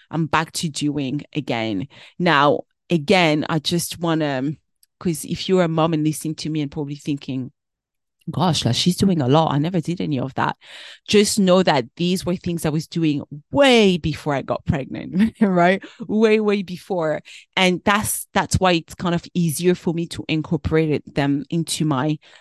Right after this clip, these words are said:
lifestyle now, uh, into my day-to-day life and my routine, is because these are things I always did. It's not new habits I'm trying to build.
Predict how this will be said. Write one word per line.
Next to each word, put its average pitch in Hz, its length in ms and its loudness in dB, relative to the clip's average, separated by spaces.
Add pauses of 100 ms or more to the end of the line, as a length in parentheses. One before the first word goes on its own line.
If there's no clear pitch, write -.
lifestyle 165 580 2
now, 131 460 -4 (160)
uh, 151 160 2
into 151 300 -2
my 147 100 2
day-to-day 147 480 -2
life 170 320 -2
and 151 80 -6
my 139 160 -4
routine, 175 420 -2
is 156 140 -4
because 160 300 -4
these 190 200 0
are 202 60 2
things 180 320 -2
I 147 140 2 (180)
always 165 460 4
did. - 320 -4 (320)
It's - 240 -10
not 185 160 -2
new 190 300 2
habits 170 520 0
I'm 147 140 -2
trying 156 300 -2
to 143 60 0
build. 135 600 -2